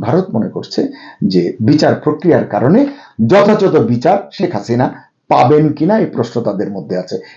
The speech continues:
এ কারণেই তারা প্রেরণ করার, প্রত্যর্পণের কথা বা ফেরত পাঠানোর বিষয়টিতে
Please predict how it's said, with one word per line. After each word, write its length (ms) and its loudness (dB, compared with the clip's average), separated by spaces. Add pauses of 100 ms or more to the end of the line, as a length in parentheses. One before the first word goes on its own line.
এ 160 4
কারণেই 380 4
তারা 280 0 (640)
প্রেরণ 420 4
করার, 320 2
প্রত্যর্পণের 760 2
কথা 220 -2
বা 120 0
ফেরত 360 2
পাঠানোর 380 0
বিষয়টিতে 540 -2